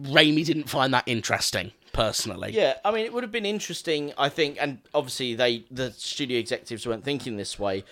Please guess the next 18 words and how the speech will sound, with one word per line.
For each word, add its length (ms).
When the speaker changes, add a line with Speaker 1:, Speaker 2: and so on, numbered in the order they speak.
Speaker 2:
They 100
damn 240
well 100
should 200
have 80
done. 260
Uh, 440
but 180
they 100
would 180
a 40
few 200
years 240
later, 500
was 640
they 220
should 220
have 180